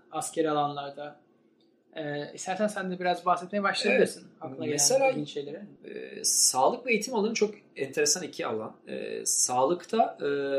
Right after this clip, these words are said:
Speaker 2: bulduğum örneklerden bir tanesi, Kaliforniya'daki üniversitelerden bir tanesi,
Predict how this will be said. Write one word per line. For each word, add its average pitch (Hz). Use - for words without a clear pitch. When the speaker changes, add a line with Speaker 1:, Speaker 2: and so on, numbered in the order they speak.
Speaker 2:
bulduğum 165
örneklerden 180
bir 196
tanesi, -
Kaliforniya'daki 180
üniversitelerden 131
bir 175
tanesi, -